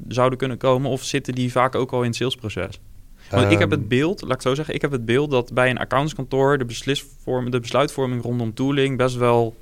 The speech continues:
Speaker 1: top-down is. Dat
Speaker 2: Heel erg top-down.
Speaker 1: Ja, precies. Dus als je de directie mee hebt, of management mee hebt, dan heb je de deal.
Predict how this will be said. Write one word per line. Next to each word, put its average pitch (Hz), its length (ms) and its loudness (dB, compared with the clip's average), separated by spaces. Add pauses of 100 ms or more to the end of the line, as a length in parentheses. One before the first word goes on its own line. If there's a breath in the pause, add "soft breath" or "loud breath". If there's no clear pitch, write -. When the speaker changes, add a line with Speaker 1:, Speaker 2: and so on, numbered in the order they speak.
(160)
Speaker 1:
top-down 110 580 0
is. - 260 -14 (420 soft breath)
Dat 110 140 0
Speaker 2:
Heel 101 220 2
erg 90 200 -4
top-down. 82 440 -10
Speaker 1:
Ja, 110 100 -4
precies. 117 240 0 (680 loud breath)
Dus - 240 -2
als 143 200 2
je 127 220 0 (100)
de 123 120 -2
directie 120 440 0
mee 110 300 2
hebt, 151 240 0
of 107 60 -12
management 113 440 -4
mee 113 240 2
hebt, 156 300 -6
dan 107 100 -4
heb 113 120 -2
je 117 100 -8
de 107 120 -2
deal. 120 360 2